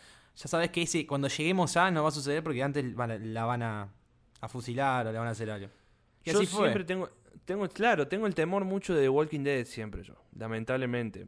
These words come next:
Speaker 2: Quedé muy bastardeado con la última temporada y medio como
Speaker 1: Lo
Speaker 2: que
Speaker 1: que,
Speaker 2: esas
Speaker 1: lo que yo
Speaker 2: cosas
Speaker 1: siento sí como,
Speaker 2: innecesarias.
Speaker 1: como crítica, lo digo, me parece que está, está perdiendo la sutileza, eh, la serie.
Speaker 2: Sí.
Speaker 1: Viste que antes había esto de, de los diálogos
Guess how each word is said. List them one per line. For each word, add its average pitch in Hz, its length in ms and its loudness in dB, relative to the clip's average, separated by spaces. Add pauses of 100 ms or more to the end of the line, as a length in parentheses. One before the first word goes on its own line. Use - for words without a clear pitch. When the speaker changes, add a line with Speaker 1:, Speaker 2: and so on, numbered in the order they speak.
(160)
Speaker 2:
Quedé 123 160 -2
muy 139 600 -2 (760)
bastardeado 117 720 -2
con 110 100 -4
la 113 60 -2
última 123 320 -4
temporada 117 640 -4
y 104 460 -12 (520)
medio 156 240 2
como 131 180 2
Speaker 1:
Lo 208 100 8
Speaker 2:
que - 40 6
Speaker 1:
que, 214 80 10
Speaker 2:
esas 202 120 6
Speaker 1:
lo 196 80 8
que 208 80 8
yo 190 40 6
Speaker 2:
cosas 240 140 4
Speaker 1:
siento 240 320 4
sí - 180 2
como, 160 140 6
Speaker 2:
innecesarias. 160 360 6
Speaker 1:
como 147 260 0
crítica, 180 360 0
lo 139 80 4
digo, 160 300 2
me 143 100 -4
parece 175 300 -4
que 170 80 -4
está, - 240 -10
está - 180 -4
perdiendo 175 240 0
la 160 120 2
sutileza, 131 720 -4 (200)
eh, 104 360 -8
la 101 120 -8
serie. 98 460 -8 (440)
Speaker 2:
Sí. - 180 -8
Speaker 1:
Viste 214 120 4
que 180 100 2
antes 202 240 -2
había 160 260 0
esto 156 260 -4
de, 113 340 -4
de 117 120 -6
los 120 140 -4
diálogos 147 560 0